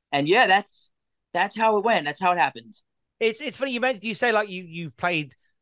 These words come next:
Speaker 2: uh, football for so long, and I, I s-, distinctly remember you talking about this, and you, when, when the sort of the penny dropped and you went,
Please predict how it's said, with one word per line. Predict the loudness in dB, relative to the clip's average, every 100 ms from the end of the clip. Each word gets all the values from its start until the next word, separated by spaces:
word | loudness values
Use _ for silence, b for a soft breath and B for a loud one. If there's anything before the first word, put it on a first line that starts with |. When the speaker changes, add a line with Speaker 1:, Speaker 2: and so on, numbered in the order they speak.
| -4
Speaker 2:
uh, | -2 -2
football | -4 -6 -6 -6
for | -8
so | -8 0 0 2
long, | 2 2 0 -2
and | -4 -2 -2 -6 -14 b b -2
I, | 0
I | 0 0 0
s-, | -4 -12 -14
distinctly | -8 -2 0
remember | 0 -4
you | -4
talking | 0 0 0
about | -2 -2 -2
this, | -8 -10
and | -12
you, | -8 -8 -8
when, | -8 -10 -6 0
when | 0 0
the | -4 -4
sort | -6
of | -8
the | -10
penny | -6 -6 -4
dropped | -4 -4 -6
and | -10
you |
went, | -8 -8